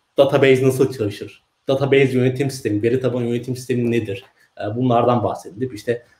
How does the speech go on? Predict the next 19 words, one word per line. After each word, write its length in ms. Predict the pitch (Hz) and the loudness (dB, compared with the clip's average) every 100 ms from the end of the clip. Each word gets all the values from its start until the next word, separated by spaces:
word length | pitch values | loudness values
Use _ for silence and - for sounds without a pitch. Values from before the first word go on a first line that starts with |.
| _ | _
e, 60 | 101 107 117 | -10 -6 0
B 200 | 143 135 | 0 0
three, 420 | - 127 123 120 - - 120 - | 2 4 4 2 -8 -20 -16 -8
e, 80 | 107 107 113 | -4 -2 0
data 160 | 110 | -2
structure 480 | 104 117 107 - 110 107 _ - | -4 -8 -8 -4 -4 -6 _ -4
nasıl 280 | 123 123 113 | -2 -2 -2
çalışır? 380 | 107 104 - 147 | -4 -8 -8 -4
Ama 200 | 131 123 | -2 0
çok 160 | 139 | 2
fazla 220 | 123 123 | 2 4
değin-, 360 | 117 117 123 120 | 4 4 2 2
değinilmiyordu. 500 | 117 120 104 80 110 | 2 2 0 -2 -2
Arkasında 440 | 113 113 107 120 | 0 -2 -4 -2
böyle 140 | 110 104 | 0 -2
bir 60 | |
şey 160 | - 104 | -2 -4
var, 200 | 95 104 | -4 -4
bilin 200 | 104 | -6